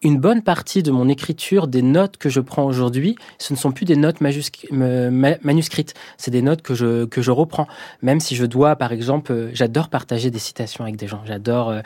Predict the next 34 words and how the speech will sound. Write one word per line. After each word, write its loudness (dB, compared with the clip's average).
je 0
lis 2
un 2
truc -2
et -6
je -6
me -6
dis, « -6
Ah, -4
c'est -4
super, -2
ça -6
va -4
te -14
parler », 0
j'en 2
fais 2
des 4
photogra-, -2
des -2
photographies, -2
je 0
les 0
envoie. 0
Quand 2
je 2
lis, 2
euh, 2
par -2
exemple, -2
A 0
O -2
C, 2
euh, 0